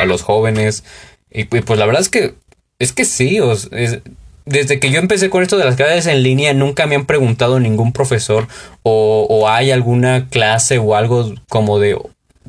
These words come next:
"Oigan, ¿cómo se sienten? ¿Cómo han estado?". O sea, ¿sabes? Igual, pues, tampoco siento que esto deba ser responsabilidad de los profesores, el, el hecho de, de, pues, cómo los alumnos se sienten. De cierta forma, sí. Pero, pero es que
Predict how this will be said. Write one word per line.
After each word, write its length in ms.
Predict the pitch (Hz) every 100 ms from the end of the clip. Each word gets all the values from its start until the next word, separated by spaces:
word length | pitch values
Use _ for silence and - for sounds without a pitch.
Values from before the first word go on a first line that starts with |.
| -
"Oigan, 360 | 110 120 127 127
¿cómo 240 | 127 139
se 100 | 131
sienten? 540 | - 113 113 117 123 113
¿Cómo 220 | 120 127
han 80 | 127
estado?". 540 | 110 - 104 107 107
O 60 | 104
sea, 240 | - 101
¿sabes? 400 | 95 113 123 127 131 - - - - _ _ _ _ _ _
Igual, 440 | 143 143 180 190 190
pues, 160 | 185
tampoco 340 | - 160 170 190
siento 260 | 196 190
que 60 | 185
esto 180 | 180 185
deba 200 | 180 170
ser 120 | 170
responsabilidad 560 | 170 170 147 123 113 120
de 80 | 139
los 100 | 131
profesores, 720 | 104 92 92 - 107 131 131
el, 200 | 101 92
el 140 | 92 95
hecho 320 | 95 - 117
de, 260 | 101 92 87
de, 220 | 87 85
pues, 280 | 82 85 -
cómo 280 | 104 107
los 160 | 113 104
alumnos 300 | 95 101 107
se 80 | 107
sienten. 480 | - 107 113 113 120
De 100 | 123
cierta 260 | 180 220 196
forma, 320 | 170 175 160
sí. 280 | - 135 156 - - - - - -
Pero, 480 | - 139 139 135 131
pero 140 | 135 147
es 100 | -
que 160 | 208